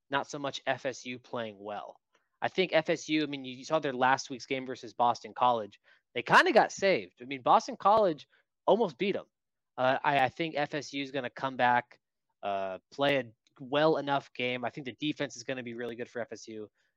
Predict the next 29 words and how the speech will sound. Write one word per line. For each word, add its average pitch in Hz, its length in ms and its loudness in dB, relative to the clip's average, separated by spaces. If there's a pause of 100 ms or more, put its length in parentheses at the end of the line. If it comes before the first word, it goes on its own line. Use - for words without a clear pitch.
The 113 80 -6
offense, 127 320 2
I 113 40 -6
think, 127 200 -10
will 120 80 -8
be 120 120 -8
a 113 80 -2
little 113 220 -6
middling, 110 440 -6
but 104 100 -8
I 101 60 -6
think 123 340 -12 (720)
Clemson 127 680 -2
is 113 160 -12
gonna 113 400 -2
have 127 300 2
kind 123 240 0
of, 113 140 -4
like, 117 220 -2
that 107 220 -2
week 123 240 -12
one 113 300 -8
performance 104 640 -12
where 107 60 -18
they 104 60 -20
just 113 200 -16
kinda 113 160 -8
look 110 240 -8
meddling 101 320 -10